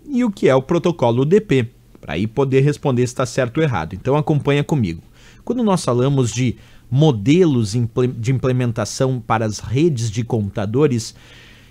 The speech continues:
existe o chamado modelo O S I, que muita gente conhece como modelo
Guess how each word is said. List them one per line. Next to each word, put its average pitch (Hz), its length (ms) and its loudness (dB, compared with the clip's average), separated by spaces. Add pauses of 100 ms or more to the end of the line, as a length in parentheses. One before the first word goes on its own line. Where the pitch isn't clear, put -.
existe 214 480 0
o 196 160 0
chamado 135 540 0
modelo 127 600 2
O 110 120 0
S 98 380 -4
I, 190 220 2 (200)
que 107 80 -10
muita 110 260 -2
gente 117 160 -2
conhece 110 280 -4
como 110 160 -2
modelo 113 400 0